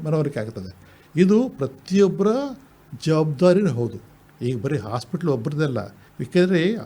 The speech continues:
ಪ್ರತಿಯೊಬ್ಬರು ಸಹಿತ ಇದರಲ್ಲಿ ಪಾಲುದಾರ ಆಗ್ತಾರೆ. ಬಯೋಮೆಡಿಕಲ್ ವೇಸ್ಟ್ ಅಂತ ಅಥವಾ ಆಸ್ಪತ್ರೆ ತ್ಯಾಜ್ಯ ಉತ್ಪತ್ತಿ ಮಾಡೋರು ಬರೀ ಆಸ್ಪತ್ರೆ ಉತ್ಪತ್ತಿ ಮಾಡಲ್ಲ, ಪೇಷಂಟ್ಸ್ ಯಾರು, ನಾವು ನೀವು ಪೇಷಂಟ್ ಆಗಿರ್ತೀವಿ.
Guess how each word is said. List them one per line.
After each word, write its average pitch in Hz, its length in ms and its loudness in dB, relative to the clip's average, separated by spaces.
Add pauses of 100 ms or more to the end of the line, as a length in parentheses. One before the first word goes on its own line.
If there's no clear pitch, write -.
(220)
ಪ್ರತಿಯೊಬ್ಬರು 202 680 2
ಸಹಿತ 196 360 0
ಇದರಲ್ಲಿ 175 280 0 (100)
ಪಾಲುದಾರ 185 420 2
ಆಗ್ತಾರೆ. 120 280 -6 (360)
ಬಯೋಮೆಡಿಕಲ್ 151 540 -2
ವೇಸ್ಟ್ 151 200 -2
ಅಂತ 151 140 -6
ಅಥವಾ 170 200 -2 (560)
ಆಸ್ಪತ್ರೆ 160 480 -2
ತ್ಯಾಜ್ಯ 165 360 0
ಉತ್ಪತ್ತಿ 165 400 -2
ಮಾಡೋರು 165 320 0
ಬರೀ 160 180 0 (160)
ಆಸ್ಪತ್ರೆ 151 400 -4
ಉತ್ಪತ್ತಿ 170 340 -2
ಮಾಡಲ್ಲ, 123 280 -4 (240)
ಪೇಷಂಟ್ಸ್ 190 420 -2
ಯಾರು, 170 180 0 (160)
ನಾವು 160 180 -2 (120)
ನೀವು 190 120 0 (120)
ಪೇಷಂಟ್ 208 340 -2
ಆಗಿರ್ತೀವಿ. 143 400 -6